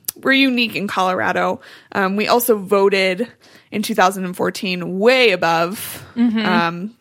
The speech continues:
Speaker 1: the, the national average. National average in two thousand and fourteen was thirty-six percent, I think.
Speaker 2: Yes.
Speaker 1: And Colorado was at sixty percent.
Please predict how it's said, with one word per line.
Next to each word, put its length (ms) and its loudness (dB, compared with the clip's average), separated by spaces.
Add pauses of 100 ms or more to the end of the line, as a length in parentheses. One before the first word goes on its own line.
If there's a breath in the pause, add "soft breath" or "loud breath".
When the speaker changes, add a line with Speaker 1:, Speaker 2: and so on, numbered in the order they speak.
Speaker 1:
the, 420 0 (220)
the 140 2
national 460 -2
average. 420 -2
National 380 -2
average 320 -2
in 80 -8
two 120 -12
thousand 260 -2
and 100 -12
fourteen 320 -8
was 260 -14 (420 loud breath)
thirty-six 800 -2
percent, 440 -2
I 120 -4
think. 360 -8
Speaker 2:
Yes. 380 -2
Speaker 1:
And 80 -6
Colorado 460 2
was 140 -4
at 120 -4
sixty 520 -4
percent. 480 -10